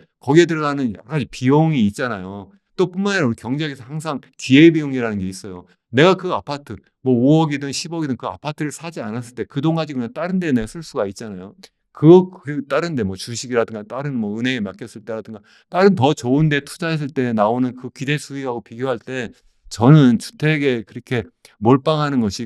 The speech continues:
과연 합리적인 그러한 방법이냐. 더군다나 내 자본이 아니라, 결국은 내 자본이 아니라 뭐 오십 퍼센트 정도는 만약에 금융계좌에 돈을 빌렸다고 한다면 그만큼에 대한 내가 계속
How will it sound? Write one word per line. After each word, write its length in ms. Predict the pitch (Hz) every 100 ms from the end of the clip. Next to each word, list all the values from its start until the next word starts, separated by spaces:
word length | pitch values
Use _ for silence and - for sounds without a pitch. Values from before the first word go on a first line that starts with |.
| -
과연 340 | - 104 117 -
합리적인 560 | 151 165 156 120 104
그러한 440 | 101 98 107 117 110 - -
방법이냐. 480 | 104 120 110 90 -
더군다나 800 | 123 143 196 175 107 98 110 - _ _
내 600 | 95 131 165 175 175 165 - _ _
자본이 420 | - - 120 151 123
아니라, 240 | 90 98
결국은 300 | 98 131 131
내 120 | 113
자본이 400 | 127 107 113 131
아니라 360 | 110 98 110 113
뭐 180 | 98 98 _ _
오십 300 | 113 143 156
퍼센트 760 | 151 151 139 - 131 127 123 113
정도는 440 | 110 107 110 113 - _ _
만약에 600 | - 107 123 117 117 113 - _
금융계좌에 480 | _ 131 139 135 117
돈을 260 | 104 113 113 120
빌렸다고 560 | 127 143 160 147 107 107
한다면 560 | 139 117 98 110 107 - _
그만큼에 640 | - 156 165 175 165 151
대한 440 | 131 127 123 123 _
내가 160 | 127 131
계속 540 | 135 147 151 160 -